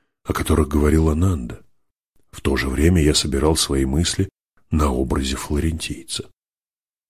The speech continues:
Пока князь разговаривал у рояля с Илларионом и Анандой, я сел в глубокое кресло у стены и старался сосредоточиться. Я сам удивился, как легко на этот раз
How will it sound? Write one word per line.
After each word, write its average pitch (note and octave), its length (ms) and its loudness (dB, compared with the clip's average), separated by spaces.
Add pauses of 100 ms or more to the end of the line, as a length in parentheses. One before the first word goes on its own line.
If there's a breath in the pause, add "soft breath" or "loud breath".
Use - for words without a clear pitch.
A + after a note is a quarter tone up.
(460)
Пока A#2 280 6
князь B2 400 4
разговаривал F2+ 760 2
у E2 80 0
рояля E2 420 4
с - 160 0
Илларионом D#2+ 600 2
и - 160 -4
Анандой, D2 640 -2 (720)
я E2 180 6
сел D3 240 4
в A2+ 80 -2
глубокое G#2 540 4
кресло F#2+ 420 0
у D2 100 2
стены C3 460 0
и - 20 2
старался G#2 580 -2
сосредоточиться. - 1080 -6 (720)
Я D2+ 120 4
сам D2+ 220 2
удивился, D2 540 0
как D#2 220 -6
легко D#2 340 -2
на F#2+ 100 0
этот C#2 280 -2
раз F#2 320 0